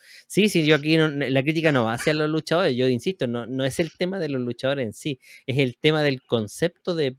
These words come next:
mezclar a los superhéroes con, con luchadores.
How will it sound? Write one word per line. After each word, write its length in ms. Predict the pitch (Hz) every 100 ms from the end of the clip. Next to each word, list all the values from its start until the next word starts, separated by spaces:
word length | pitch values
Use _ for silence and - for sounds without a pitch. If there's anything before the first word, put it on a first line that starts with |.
| 156 _
mezclar 460 | 123 107 _ 143 156
a 40 |
los 140 | 156
superhéroes 580 | - 127 113 104 131 - -
con, 580 | 202 196 185 180 175 170
con 180 | - 143
luchadores. 560 | 143 - 127 135 214